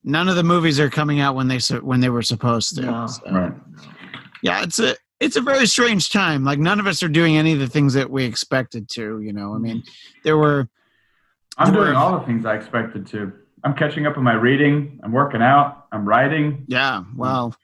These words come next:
Speaker 3: Listen,
Speaker 1: here's
Speaker 3: I,
Speaker 1: the,
Speaker 3: I
Speaker 1: here's
Speaker 3: am
Speaker 1: the thing.
Speaker 3: making the most of
Speaker 1: I,
Speaker 3: quarantine.
Speaker 1: I'm not,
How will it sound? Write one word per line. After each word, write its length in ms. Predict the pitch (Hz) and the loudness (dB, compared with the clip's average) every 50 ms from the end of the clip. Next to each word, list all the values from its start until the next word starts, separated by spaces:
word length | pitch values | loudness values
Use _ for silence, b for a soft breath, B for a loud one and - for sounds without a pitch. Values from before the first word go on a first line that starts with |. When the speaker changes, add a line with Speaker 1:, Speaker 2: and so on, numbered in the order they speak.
| _ _ _ - | _ _ _ -4
Speaker 3:
Listen, 460 | 143 139 - - 98 95 92 - - _ - | -4 -4 -2 -2 -4 -4 -4 -6 -4 _ 0
Speaker 1:
here's 180 | 147 180 202 196 | 2 2 2 2
Speaker 3:
I, 40 | 185 190 | 2 0
Speaker 1:
the, 120 | 180 - - _ | -4 -8 -8 _
Speaker 3:
I 180 | 147 170 - 190 | 0 2 2 2
Speaker 1:
here's 140 | 220 214 151 | 2 2 2
Speaker 3:
am 60 | 139 | 2
Speaker 1:
the 60 | 214 | 2
thing. 120 | 202 175 | 0 0
Speaker 3:
making 160 | 151 160 165 143 | -2 -4 -4 -2
the 60 | 127 | 0
most 320 | 123 123 123 127 127 127 123 | 0 2 2 2 0 0 -4
of 100 | 104 - | -4 -2
Speaker 1:
I, 80 | - 151 | -2 -2
Speaker 3:
quarantine. 380 | - 107 101 98 - - - - - | -2 -4 -8 -12 -14 -16 -16 -8 -4
Speaker 1:
I'm 300 | 127 143 170 196 196 185 | -4 -2 0 2 2 2
not, 260 | 175 170 170 180 196 | 4 4 2 2 0